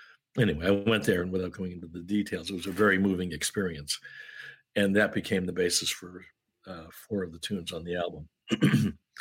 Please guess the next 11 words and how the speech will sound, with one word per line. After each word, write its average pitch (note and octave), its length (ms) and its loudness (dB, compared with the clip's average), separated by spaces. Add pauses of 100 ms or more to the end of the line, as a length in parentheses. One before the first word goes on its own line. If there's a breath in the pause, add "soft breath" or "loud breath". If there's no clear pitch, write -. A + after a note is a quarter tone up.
(840 loud breath)
uh, D#2+ 300 -12
where F#2 220 -6
I - 40 2
had E2+ 80 4
to D#2+ 60 -6
research E2 640 -2 (100)
what F2 200 -8
a, D#2 360 -8 (220)
an E2+ 100 -10
enslaved, E2+ 760 0
uh, E2+ 300 -16